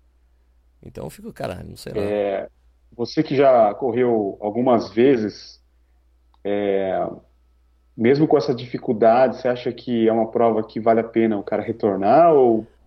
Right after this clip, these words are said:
Speaker 2: é uma experiência que você acha que, "Puta merda,
Speaker 1: De-
Speaker 2: ano seguinte eu nunca mais venho aqui"?
Speaker 1: Depende muito do que você tá esperando da prova, entende?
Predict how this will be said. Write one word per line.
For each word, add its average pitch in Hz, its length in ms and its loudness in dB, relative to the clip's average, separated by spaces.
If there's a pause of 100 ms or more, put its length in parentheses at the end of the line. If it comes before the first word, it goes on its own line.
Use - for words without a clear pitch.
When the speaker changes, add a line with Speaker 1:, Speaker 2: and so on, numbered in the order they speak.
(160)
Speaker 2:
é 117 60 -6
uma 113 140 0
experiência 113 480 0
que - 80 -12
você - 120 -4
acha 117 180 2
que, 120 80 -2
"Puta 113 520 -2
merda, 95 420 -8 (280)
Speaker 1:
De- 120 120 2
Speaker 2:
ano 127 100 2
seguinte 127 400 -2
eu 139 60 -4
nunca 165 240 2
mais 135 200 4
venho 120 140 0
aqui"? 113 280 -10 (260)
Speaker 1:
Depende 185 800 -6
muito 160 480 -8
do 170 80 -18
que - 80 -20
você 151 220 -10
tá 151 100 -6
esperando 135 440 -8
da 98 80 -8
prova, 90 300 -10
entende? 85 400 -12